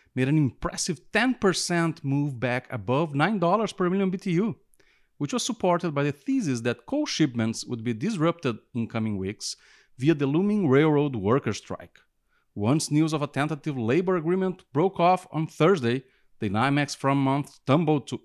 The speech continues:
eight dollars and thirty-two cents per million B T U at the close of trading on Thursday.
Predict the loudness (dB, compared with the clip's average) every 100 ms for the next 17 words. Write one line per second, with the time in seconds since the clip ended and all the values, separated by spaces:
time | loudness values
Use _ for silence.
0 | -4 -2 -2 -2 -2 0 -2 -2 -4 -4
1 | -6 -6 -6 -4 -2 -2 -2 -4 -2 0
2 | 0 0 -2 -2 -2 -4 _ _ -4 -4
3 | -2 -2 -2 -6 -6 -4 -6 -6 -8 -6
4 | -6 -6 -10